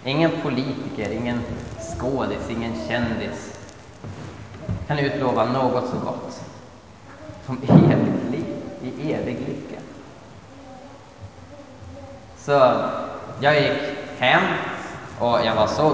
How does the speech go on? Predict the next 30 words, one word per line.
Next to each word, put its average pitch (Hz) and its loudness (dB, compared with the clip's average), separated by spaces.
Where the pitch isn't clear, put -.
glad. 143 12
Jag 101 4
tackade 123 2
Gud, 139 0
"Tack, - 2
Herre, 120 0
för 117 0
att 113 -2
du 113 0
ger 113 0
mig 110 -2
evigt 110 -2
liv." 120 -2
Men 113 -2
sen 131 0
efter 127 0
några 117 4
veckor 117 0
så, 113 -4
så - -
kom 135 -2
tvivlet. 143 0
Hur 143 -4
vet 151 4
jag 131 2
att - -2
det 139 0
här 139 4
är - 0
sant? - -8